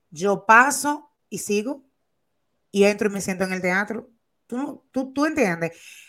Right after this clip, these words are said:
Una de las cosas que hace que la alfombra se retrase, que la alfombra, eh, la producción que hay para la alfombra tenga más trabajo de la cuenta es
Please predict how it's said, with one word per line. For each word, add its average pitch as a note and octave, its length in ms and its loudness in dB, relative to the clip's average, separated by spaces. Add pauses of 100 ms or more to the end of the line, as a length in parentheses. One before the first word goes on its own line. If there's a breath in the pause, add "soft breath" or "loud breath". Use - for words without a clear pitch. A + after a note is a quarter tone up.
(160 loud breath)
Una D4 240 2
de F4+ 60 4
las E4+ 180 4
cosas G3 500 -4
que G3+ 140 -2
hace F#3+ 400 4
que F#3+ 140 -4
la F#3+ 140 -2
alfombra G3+ 500 -4
se G#3+ 260 -6
retrase, F3+ 880 -2 (760 loud breath)
que G#3 160 -6
la G#3+ 120 2
alfombra, A3+ 1040 0
eh, G3+ 380 -8
la G3 220 -2
producción G#3 720 -6
que A3 200 4
hay A3 240 6
para G3+ 220 -2
la F#3+ 100 -2
alfombra F3 560 -10 (380 loud breath)
tenga A#3 320 0
más A3 720 2
trabajo G3 420 4
de G3 100 2
la F#3+ 140 0
cuenta E3 440 -2
es C#3+ 360 -10